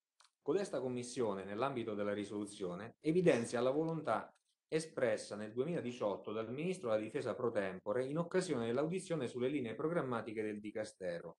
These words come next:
di voler operare uno sforzo comune per le retribuzioni, le carriere e il miglioramento della qualità di vita del personale. Concetti, peraltro ribaditi,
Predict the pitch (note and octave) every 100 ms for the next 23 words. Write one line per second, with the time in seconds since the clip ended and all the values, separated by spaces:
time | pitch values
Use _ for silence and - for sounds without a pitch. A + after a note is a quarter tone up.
0 | _ _ _ A#2+ C3+ F3+ B2+ A2+ B2+ C#3+
1 | A2+ A2 - D3 D3 A#2+ A2+ A#2 C#3+ A2+
2 | G#2+ G#2+ G#2+ G#2 G#2+ G#2 A#2 - G2 F2
3 | F2 A2 D3+ D#3+ F3 F#3+ F3+ B2+ B2 B2+
4 | C#3 E3 D3 D3+ A#2 G#2+ A2 G#2+ A2 G#2+
5 | G2+ G2+ F#2+ F#2 - F2+ - F2+ D#2 D2+
6 | - _ _ _ _ _ D3 D3 C#3 A2
7 | - D3+ D3+ G#2+ G#2+ G2+ G2 A#2+ B2 A2
8 | G#2 F2+ E2+ C#3 -